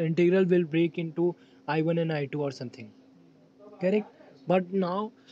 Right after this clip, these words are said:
let us try to use our, uh, p-, uh, change of variable। In change of variable we are not going to see the graph, we already know कि ग्राफ कैसा आएगा, just अपने को क्लिक हुआ, लेकिन we are not going to do that, we are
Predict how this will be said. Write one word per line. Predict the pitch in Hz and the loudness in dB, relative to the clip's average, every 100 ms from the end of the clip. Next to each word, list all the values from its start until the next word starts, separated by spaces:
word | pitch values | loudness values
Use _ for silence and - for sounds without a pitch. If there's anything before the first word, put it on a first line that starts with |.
| - _ _ _ | -20 _ _ _
let | 185 190 | 0 2
us | 214 - | 0 0
try | 170 160 | 0 0
to | 190 | 2
use | 180 170 160 | 2 2 2
our, | 170 175 - _ _ _ _ _ 156 | -2 -2 -12 _ _ _ _ _ -6
uh, | 147 147 | -4 -4
p-, | 131 175 | -4 -6
uh, | 147 143 - - - | -6 -8 -12 -20 -8
change | 185 180 190 | -2 2 2
of | 156 | 2
variable। | 160 135 135 165 | 0 0 2 2
In | 202 196 | 2 2
change | 202 196 208 | 2 4 4
of | 196 | 2
variable | 202 196 208 202 | 4 4 4 4
we | 190 190 | 4 4
are | |
not | 196 196 170 | 2 0 0
going | 185 185 | 0 0
to | 175 190 | 2 0
see | 175 - 175 | 0 -2 0
the | 185 | 0
graph, | 165 151 233 - - _ _ _ _ _ _ _ _ _ | 0 -2 -4 -8 -18 _ _ _ _ _ _ _ _ _
we | 175 208 | 2 2
already | 190 185 202 | 4 2 4
know | 202 202 190 | 4 2 0
कि | 190 | -2
ग्राफ | 160 165 180 | 0 0 0
कैसा | 175 160 180 | -2 -2 -2
आएगा, | 165 160 170 | -2 0 0
just | 175 175 | -2 -4
अपने | 170 185 | -6 -4
को | 180 | -4
क्लिक | 180 175 170 - | -2 -2 -2 -4
हुआ, | 156 180 - _ _ _ | -4 -4 -8 _ _ _
लेकिन | 165 180 | -2 0
we | 180 180 | 2 2
are | 185 | 0
not | 165 | -2
going | 170 170 | -2 -2
to | 175 | -2
do | 143 | -2
that, | 127 117 - | -2 -4 -6
we | 160 | 0
are | 190 | 0